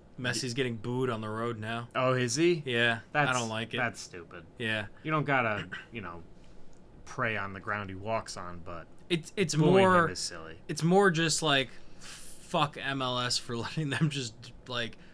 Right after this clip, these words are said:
Speaker 1: build a super team.
Speaker 2: M L S should y-, take this as an opportunity to
Speaker 1: Open the gates?
Speaker 2: Yeah, and make, grow the game, grow the M L S.
Speaker 1: That's what they're doing.
Speaker 2: Exactly. And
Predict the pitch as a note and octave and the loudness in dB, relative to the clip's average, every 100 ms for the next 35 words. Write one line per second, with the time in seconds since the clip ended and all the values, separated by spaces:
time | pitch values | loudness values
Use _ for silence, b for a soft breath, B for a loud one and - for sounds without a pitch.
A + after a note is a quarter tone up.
0 | B - D3+ C3 - C#3+ B2 A2+ - A#2 | B 2 2 4 2 0 -2 -4 -6 -8
1 | A2+ A#2 - - B B - - D3+ E3+ | -10 -14 -18 -20 B B -12 -2 2 4
2 | D#3 D3 - C3+ C3 A#2 A2+ - - - | 4 4 0 -4 -4 -6 -10 -16 -18 -18
3 | - - - A2+ A#2+ - C3+ A#2+ A#2 B2 | -18 -14 -10 -10 -10 -6 -6 -6 -8 -6
4 | G#2+ A#2 A2 A2 - A2+ G#2+ G#2 G#2 G2 | -4 -2 -2 -4 -8 -8 -8 -8 -8 -8
5 | - G#2 G2+ F#2+ F#2 F2 - C3+ A#2+ B2+ | -8 -8 -6 -6 -8 -10 -8 -6 -4 -6
6 | A#2 B2 C3+ C#3+ A2 - D3 B2 F#2 F2+ | -4 -2 -2 -2 -6 -6 -4 -2 -2 -6
7 | G#2+ A2+ - - A2 A#2+ B2 A#2 G2 A2+ | -6 -8 -10 -14 -4 -2 -2 -4 -6 -8
8 | G2 B1+ - - G#2+ A#2 A2+ G#2 F#2+ - | -10 -14 -18 -14 -6 -4 -4 -6 -12 -10
9 | A2+ G2+ G2 G2+ F#2 - - - - C#3 | -8 -6 -6 -4 -6 -6 -12 -14 -10 -6
10 | B2+ A#2 F3 G3 G#2 - - G#2 G2 C#3+ | -4 0 0 0 -4 -10 -16 -14 -2 0
11 | D3 G2 F2+ - - A2+ A2 G#2 F#2+ | 0 -4 -12 -12 -8 -6 -6 -8 -12